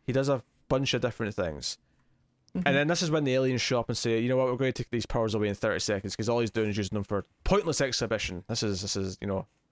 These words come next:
Speaker 1: a laughing stock, these pesky humans. So he's, he's, so he, a-, as, when his power runs out, he's claiming that he's going to lift up the whole building by just, like, you know,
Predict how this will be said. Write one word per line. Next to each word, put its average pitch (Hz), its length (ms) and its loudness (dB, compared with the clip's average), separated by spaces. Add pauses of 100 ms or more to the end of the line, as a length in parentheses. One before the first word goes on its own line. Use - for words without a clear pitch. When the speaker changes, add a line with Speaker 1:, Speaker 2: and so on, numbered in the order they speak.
(220)
Speaker 1:
a - 80 0
laughing 139 280 0
stock, 101 260 -2
these 104 140 -4
pesky 139 320 -2
humans. 110 360 -4 (440)
So - 120 0
he's, 151 220 2
he's, 143 220 0
so 170 100 2
he, 156 180 2
a-, 127 160 0
as, 185 300 0
when 180 120 0
his 175 120 -2
power 220 220 2
runs 170 260 0
out, 117 160 2
he's - 400 -2
claiming 180 320 0
that 180 60 0
he's 139 120 -2
going 151 120 2
to 139 100 -2
lift 135 240 0
up 139 100 0
the 120 220 0
whole 127 220 0
building 113 520 0 (480)
by 120 160 2
just, 120 300 -2
like, 120 180 -2
you 123 60 -2
know, 107 180 0